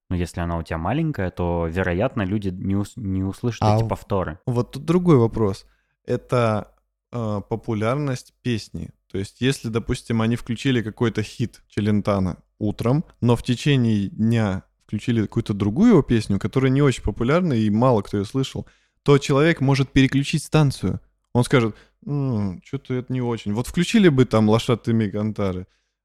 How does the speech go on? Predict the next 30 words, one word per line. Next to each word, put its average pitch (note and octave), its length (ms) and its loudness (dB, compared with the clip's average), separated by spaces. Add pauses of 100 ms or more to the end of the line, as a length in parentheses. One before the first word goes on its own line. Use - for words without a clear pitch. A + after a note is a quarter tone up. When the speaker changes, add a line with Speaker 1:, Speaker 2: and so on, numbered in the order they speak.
Speaker 2:
я C3+ 200 2
бы, C3 120 0
типа, A#2 240 -2
послушал». A2+ 600 -2
Speaker 1:
<laughs> E3 800 0
Особенно, A#2+ 380 2
если G2+ 260 -2
бы F#2+ 100 -2
включили F#2 380 -8
десять F#2+ 300 -4
раз F2 120 -12
подряд. E2+ 420 -8
Speaker 2:
Да, A#2+ 600 0
то A2 80 -4
есть, G#2 200 -8
а A2+ 140 2
он, G#3 260 4
э, B2+ 220 -2
ну, D3+ 240 2
слышит G#3+ 380 -6
незнакомую, C#3+ 760 0
и A#2 100 -10
есть D3+ 260 -2
шанс, F3 240 0
что - 140 -2
он D3 120 0
переключится. D3 580 -4
Мне A#2+ 160 -2
кажется, D3+ 300 -8
вот C3 200 -8